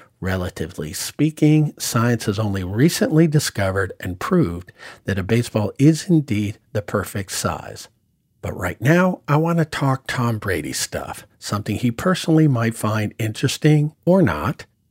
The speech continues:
For attributes, we have round, leather, small, and one more, which we will get to. Those four attributes together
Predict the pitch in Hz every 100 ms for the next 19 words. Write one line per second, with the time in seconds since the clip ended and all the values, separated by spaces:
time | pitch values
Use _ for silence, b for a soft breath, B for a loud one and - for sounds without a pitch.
0 | _ _ _ _ - 117 113 151 202 -
1 | 110 87 87 87 - 117 98 101 87 101
2 | 131 170 180 180 B B - 127 131 139
3 | 147 - _ _ - - - 131 92 69
4 | 52 - _ _ - 95 101 151 185 151
5 | 127 120 - _ - - - 110 107 104
6 | 92 - - - - _ B B B -
7 | 87 82 - 101 92 85 95 87 - 87
8 | 87 87 - 95 87 175 190 120